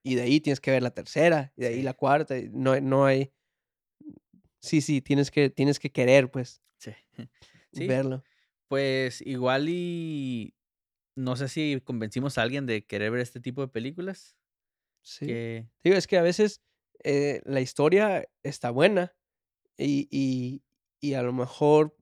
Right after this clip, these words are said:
Speaker 1: puede que haya gente que nada más no las ven porque ni siquiera llegan a la historia, sin que, como que ven, ven
Speaker 2: La
Speaker 1: por afuera,
Speaker 2: portada,
Speaker 1: sí, por
Speaker 2: sí.
Speaker 1: afuera que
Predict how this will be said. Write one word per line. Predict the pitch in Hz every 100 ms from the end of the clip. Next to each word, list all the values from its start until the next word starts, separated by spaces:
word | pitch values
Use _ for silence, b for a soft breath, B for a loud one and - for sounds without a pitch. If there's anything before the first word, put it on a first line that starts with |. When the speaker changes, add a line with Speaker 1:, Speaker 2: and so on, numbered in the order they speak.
| _
Speaker 1:
puede | - 139 147
que | -
haya | 143 143
gente | 143 139 147
que | - 139
nada | 139 139 143
más | 143 143 - _ _ _ _ _
no | 139 135
las | 139 143
ven | 147 147 196 220 _ -
porque | 156 147 - 139 139 - _ _ _ -
ni | 143
siquiera | 139 - 143 143
llegan | 139 135 139
a |
la | 127
historia, | 127 - 175 175 147
sin | - - 131 131
que, | 127 123 123 _ _
como | - 131 123
que | 123
ven, | 123 143 151 151
ven | 135 135 143 151 151 _ _ _
Speaker 2:
La | - 151
Speaker 1:
por | 143
afuera, | 123 151 151 160 147
Speaker 2:
portada, | 131
Speaker 1:
sí, | - 170
por | 110 139
Speaker 2:
sí. |
Speaker 1:
afuera | 131 147 156 160
que | 143 127 131